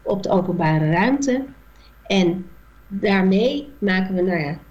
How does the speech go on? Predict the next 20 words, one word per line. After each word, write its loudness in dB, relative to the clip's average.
wordt -2
Nieuw-Noord 2
echt -4
een 2
gebied 0
in 0
ontwikkeling. 2
En 0
ik -2
denk 0
echt -4
over 0
tien 2
jaar 0
dat 0
we 2
het 4
met 4
elkaar, 4
eh, 0